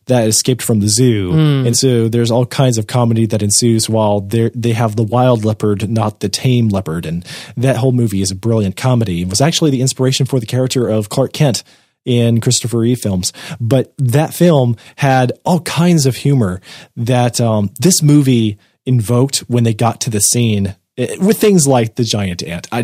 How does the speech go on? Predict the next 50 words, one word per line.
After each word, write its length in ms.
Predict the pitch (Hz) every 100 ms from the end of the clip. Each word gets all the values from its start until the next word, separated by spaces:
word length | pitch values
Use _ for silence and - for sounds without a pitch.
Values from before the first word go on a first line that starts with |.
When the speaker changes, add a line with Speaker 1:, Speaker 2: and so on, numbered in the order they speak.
| -
Speaker 1:
I 120 | 110
just 240 | 107 123
thought 100 | 117
that, 180 | 104 101
that 260 | 123 107 - - - -
they 320 | 131 156 151 143 - _ _
clarified 920 | - 180 220 202 151 127 117 113 107 -
with 180 | 131 120
that, 200 | 131 110
if 120 | 101
nothing 300 | 139 214 175
else, 380 | 190 107 95 - - -
that 120 | 127
this 160 | 143 156
was 140 | 135 127
ultimately 520 | 135 139 - 123 123 120
supposed 340 | 117 117 110
to 60 | 107
be 100 | 104
a 60 | 98
comedy. 580 | 113 107 92 82 98 _ _ _ -
And 120 | 147
that 80 | 156
is 100 | -
something 340 | 160 160 143 - - - _ -
we 100 | 143
haven't 260 | 147 175 156
seen 420 | - 156 160 131
with 140 | 120 117
the 120 | 120
Ant-, 200 | 120 -
uh, 120 | 123
the 120 | 117
Marvel 500 | 131 147 147 131 117
movies 360 | 107 123 113 107
just 240 | - -
yet, 200 | 78 80 -
that, 180 | 123 123
uh, 80 | 131
there 160 | 127 135
was 160 | 131
a 40 | 117
movie 300 | 117 139 127
that 140 | 117
was 100 | 117
intentionally 1000 | 113 110 - 170 175 - 127 113 101 98 - - - -
hook, 220 | - 170
line, 160 | 147 135
and 120 | 120
sinker. 400 | 120 123 113 101